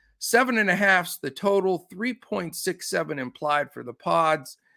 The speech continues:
Mets three point eight three. Nice matchup here. Uh, Joe Musgrove at fifteen point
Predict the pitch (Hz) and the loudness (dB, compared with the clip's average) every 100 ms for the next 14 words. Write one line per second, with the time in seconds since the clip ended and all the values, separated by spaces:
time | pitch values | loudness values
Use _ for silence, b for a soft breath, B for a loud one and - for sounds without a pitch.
0 | b b - 170 175 175 - - 151 180 | b b 0 2 2 -2 -10 -12 -8 -6
1 | 170 - 151 151 139 - 147 139 - - | -6 -8 -4 -4 -4 -8 -8 -8 -14 -16
2 | 151 185 190 175 170 b b b b 233 | -2 2 4 2 -2 b b b b 0
3 | 339 - 254 202 180 180 - - 180 214 | 0 0 4 6 6 0 -2 4 6 6
4 | 151 _ _ - 151 139 123 180 185 175 | 2 _ _ -2 0 0 0 0 2 2
5 | 170 - - 180 233 226 139 139 - 185 | 0 -2 -2 2 2 0 -4 -6 -2 -2
6 | 180 - - 185 175 165 151 | -2 -8 -6 -6 -4 -6 -6